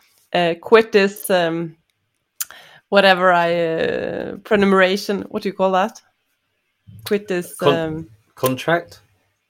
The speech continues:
Speaker 1: c-, contract, uh,
Speaker 2: Yeah.
Speaker 1: to be able to, um,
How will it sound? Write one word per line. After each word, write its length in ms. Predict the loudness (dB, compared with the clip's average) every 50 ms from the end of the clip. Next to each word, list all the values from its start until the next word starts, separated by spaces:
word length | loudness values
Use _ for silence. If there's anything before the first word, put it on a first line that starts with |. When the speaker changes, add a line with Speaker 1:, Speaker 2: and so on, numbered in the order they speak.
| _ _ _ _ _ _ _ _ _ _ _ -20
Speaker 1:
c-, 120 | -18 -16 -8
contract, 680 | 0 2 2 2 2 4 4 6 6 4 2 -2 -10 -8
uh, 20 | -2
Speaker 2:
Yeah. 680 | 2 4 6 6 6 6 6 4 4 2 2 0 -2 -2
Speaker 1:
to 180 | -2 0 2
be 100 | 6 8
able 420 | 8 10 8 8 6 4 0 -2 -2
to, 400 | 0 2 4 6 6 6 6 4 4
um, 400 | 2 2 0 -2 -4 -4 -6